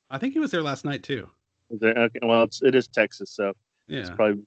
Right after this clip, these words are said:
Speaker 2: meeting friends and stuff. But
Speaker 1: I'm sure he's
Speaker 2: but
Speaker 1: working on trade deadline stuff too. I'm, I'm hoping.
Speaker 2: Yeah. Um, yeah, we need some pitching help. Today's, uh,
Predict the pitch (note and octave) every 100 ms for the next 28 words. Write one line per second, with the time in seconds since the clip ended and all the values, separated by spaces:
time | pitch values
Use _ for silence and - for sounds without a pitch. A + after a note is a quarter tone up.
0 | _ G#2 G2+ - A2+ G#2 G#2 - - A2
1 | - G#2 - A2+ G#2+ _ _ - - C#4+
2 | A3+ A#3 F3+ D#3 D3 C#3+ B2+ A#2+ - C#3
3 | B2 G#2 G#2 G#2+ G2 G2 G#2+ G2 G2 G2+
4 | F#2+ A2 F#2 A#2 A2+ _ _ _ _ -
5 | A#2 G2 - _ _ _ _ A#2 G#2+ G2
6 | F#2+ A2+ A#2+ B2 A2+ G#2 G2 G#2 G#2 F#2
7 | F#2 - _ _ _ _ _ - A#2+ A#2+
8 | A#2+ G#2+ G#2+